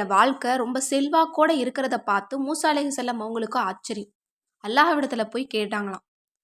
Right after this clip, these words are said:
"அல்லாவே, முப்பது ஆண்டு காலம் தானே இந்த நபருக்கு செல்வாக்கு,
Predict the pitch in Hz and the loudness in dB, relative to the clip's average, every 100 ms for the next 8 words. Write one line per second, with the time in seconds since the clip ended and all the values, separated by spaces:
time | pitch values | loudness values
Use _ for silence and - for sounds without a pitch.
0 | _ 208 226 220 254 262 226 - 349 330 | _ -6 -4 -2 -2 -2 -4 -4 -2 0
1 | 285 277 254 269 262 240 233 233 220 214 | 0 4 4 4 2 -2 -2 -4 -4 -4
2 | 202 226 220 208 208 214 214 208 214 202 | -4 -4 -4 -4 -4 -2 -2 -4 -6 -6
3 | 202 | -8